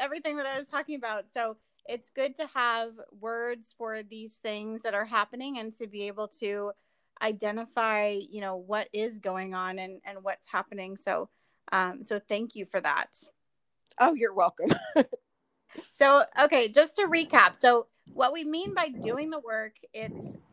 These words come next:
Speaker 1: a self-reflection. How do we benefit from our own skin color? And we really need to work on developing our third eye and our third ear. You know, what is beyond the surface?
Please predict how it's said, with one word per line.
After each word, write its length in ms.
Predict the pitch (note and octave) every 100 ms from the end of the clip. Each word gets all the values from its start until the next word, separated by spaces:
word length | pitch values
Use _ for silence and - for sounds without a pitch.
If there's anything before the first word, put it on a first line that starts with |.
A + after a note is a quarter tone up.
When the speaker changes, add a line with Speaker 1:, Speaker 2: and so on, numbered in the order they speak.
| _
Speaker 1:
a 80 | A#3+
self-reflection. 1040 | B3+ C#4 B3 - - A#3+ A3+ - A#3+ A3+ A#3+ -
How 240 | A#3+ B3
do 120 | C4 D4
we 520 | C4+ B3+ B3 B3+ B3 _ _ _ _
benefit 560 | B3+ B3+ C4+ - B3+ -
from 360 | - A3+ A3+ A3+ -
our 180 | G#3+ G#3
own 200 | G#3+ A#3+
skin 340 | - B3+ G#3+
color? 500 | G#3+ G3+ F#3 F#3 G3 A3 _ _ _ _
And 180 | A3+ A#3+
we 120 | C#4
really 320 | C4+ C4+ D4
need 220 | D4+ D4
to 100 | D4
work 260 | A#3+ A3+ A3+
on 380 | A3+ A3+ A3+ A3 _ _ _ _ -
developing 600 | G#3+ A3 A3+ A#3 A#3+ A#3+
our 380 | G#3 G3+ G3 G#3 _
third 180 | C4 C4+
eye 400 | A3+ A3+ A3 A3
and 80 | _
our 160 | F#3+ A3 -
third 300 | G#3+ G#3+ G#3+
ear. 500 | A3+ C4 G#3+ G3+ - - - _
You 100 | A#3
know, 100 | G#3
what 260 | G3 G#3 A#3
is 180 | C#4 B3
beyond 580 | C4 B3 B3 B3 B3
the 80 | A#3
surface? 760 | - G#3+ G#3 G#3+ G#3 G#3 -